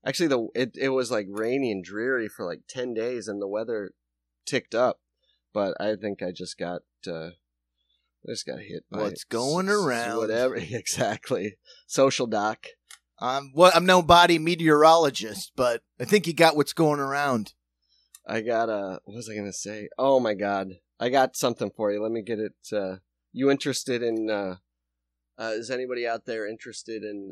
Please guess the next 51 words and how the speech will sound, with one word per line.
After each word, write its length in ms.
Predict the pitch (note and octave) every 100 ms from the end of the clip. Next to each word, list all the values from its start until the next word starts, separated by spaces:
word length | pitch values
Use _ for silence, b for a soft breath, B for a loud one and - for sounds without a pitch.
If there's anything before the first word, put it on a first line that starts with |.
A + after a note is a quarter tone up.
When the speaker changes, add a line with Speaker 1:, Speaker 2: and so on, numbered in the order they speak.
| -
Speaker 1:
uh, 320 | F#2+ F2+ - _ _ _
my 180 | - A#2
strange 440 | A2+ - A#2 B2 A#2+
addiction? 580 | G#2 A2+ - G3 G3+ - _ _ _ _ _ _ _ _ _ _ -
Speaker 2:
Oh, 380 | B2+ D#3 F#4 F#4
yes. 460 | B2+ A2+ - B3 -
Well, 80 | B2
I 60 | B2+
mean, 240 | A#2+ G2+ G#2
you 140 | D#3
know 100 | D#3
one 240 | C3+ E3 A#3
person 380 | D3+ - G#3
that 140 | G3+ -
Speaker 1:
<laughs> 40 |
Speaker 2:
is. 0 |
Speaker 1:
This 340 | G3 - - -
one's 400 | B3+ - - - -
quicker, 720 | - D3 C3 - - D#3+ D#3+ - A3+ B G3 -
but 120 | E3
I 100 | D3+
love 420 | D3+ C#3+ C3+ C#3+
it 180 | D#3 -
so 420 | - - C3+ C3+ C3
much 600 | A#2 A2+ - - - - _ _ _ _ _
that 280 | A#2+ A2+ A2+
I, 280 | - A#2 A2+
I 160 | G#2+ A#2
ended 200 | B2 C3
up 100 | A#2
watching. 400 | G2+ G2+ - G#2+
I, 240 | G#2 G2+ A#2
I 20 |
don't 140 | C3
even 180 | C3 A#2+
know 120 | G#2
what 140 | G#2+ A2
the 120 | G2
other 200 | F2 G#2+
one 240 | A2 A2 G2+
was 180 | G2
on 180 | G2+ G#2+
it 140 | A2+ -
because, 340 | A2 A2 F#2
like 160 | G2+ F#2+
we 80 | G2+
said 180 | - G2
last 280 | F#2+ F#2+ G2+
week, 140 | G2
they're 140 | F#2+ F#2+
usually 600 | F#2 A2 G2 G2 F#2